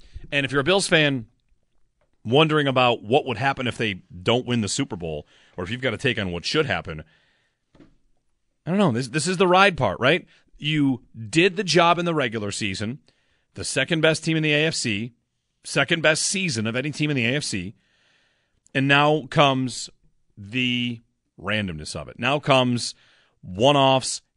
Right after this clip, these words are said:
cannot have a bad game. I drove in this morning thinking about Mahomes coming here and winning, and how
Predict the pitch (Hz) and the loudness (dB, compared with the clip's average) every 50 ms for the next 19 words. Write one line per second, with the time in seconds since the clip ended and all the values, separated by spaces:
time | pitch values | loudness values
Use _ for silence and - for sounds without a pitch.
0 | _ _ - - - 170 160 156 147 143 147 135 135 117 135 127 123 117 117 123 | _ _ -8 -2 0 0 2 2 2 2 2 0 0 0 0 0 0 0 0 0
1 | 123 123 120 120 123 120 113 - _ _ _ _ _ _ _ _ - 104 123 123 | 2 2 2 0 0 -2 -4 -8 _ _ _ _ _ _ _ _ -4 -2 0 4
2 | 131 139 127 113 120 117 113 107 - 117 110 110 110 107 - 123 120 117 113 110 | 4 4 4 4 2 2 0 0 0 0 2 2 2 2 0 0 0 0 0 0
3 | 110 107 104 104 - _ _ _ 107 113 104 - 113 117 127 127 117 - - 127 | 0 0 0 -2 -4 _ _ _ -2 0 0 2 2 2 2 2 0 -2 -2 -2
4 | 123 120 117 104 113 120 120 120 113 101 95 87 90 110 117 104 78 65 - _ | -2 -2 -2 -2 0 0 2 2 0 0 0 -2 -2 -2 -2 -2 -4 -8 -12 _
5 | _ _ _ _ _ _ _ _ _ _ _ - 95 90 90 101 95 90 87 85 | _ _ _ _ _ _ _ _ _ _ _ -8 -8 -4 -2 -2 -2 -2 -2 -4
6 | 82 80 | -4 -6